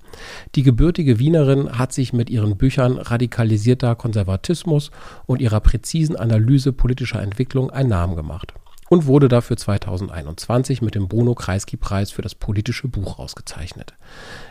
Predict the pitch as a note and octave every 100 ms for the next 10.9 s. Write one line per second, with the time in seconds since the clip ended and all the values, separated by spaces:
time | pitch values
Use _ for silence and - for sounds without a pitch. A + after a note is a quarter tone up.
0 | - B2+ F3 D#3 D3 F3+ D3 D3+ - D3
1 | D3 C#3 C#3 C#3 C#3+ - A2 A2 - B2+
2 | A#2+ A2+ A2+ C3+ C3+ C3+ B2+ B2 A2 G#2+
3 | G2+ B2 - C3 B2 B2 G2+ G#2 - E3+
4 | D3 A#2 A2+ B2+ C#3 C3 A2 F#2+ - B2+
5 | B2 - F#2 F#2+ - - - C3+ A2 G#2+
6 | B2 C#3 A#2 G2+ G2 A2+ B2 B2+ A#2+ -
7 | - - - - B2 C#3 - C3 A#2 A2+
8 | G#2+ F#2+ G#2 A2 C3 C3+ A2 G#2+ G2+ -
9 | A#2+ B2+ A#2+ G#2 - - A#2+ - - G#2+
10 | G#2+ A#2 G2+ E2+ E2 D#2+ G#1+ G1+